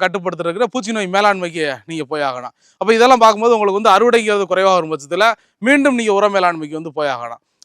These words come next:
அப்ப நாம என்ன சொல்றோம், சூரிய ஒளியை முற்றுமுழுதாக அறுவடை செய்வதற்கு இந்த போல அடுக்குமுறை சாகுபடி, தொடர் அறுவடை முறை சாகுபடி,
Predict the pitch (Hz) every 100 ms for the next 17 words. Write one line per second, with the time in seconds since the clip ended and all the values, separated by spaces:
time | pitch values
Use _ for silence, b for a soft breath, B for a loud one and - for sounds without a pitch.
0 | 151 151 165 214 220 185 170 196 226 240
1 | 233 196 196 185 175 226 208 190 175 170
2 | 160 185 170 151 143 143 135 170 175 170
3 | 170 196 185 180 214 202 185 170 156 175
4 | 165 185 202 175 165 160 151 147 143 135
5 | 147 143 139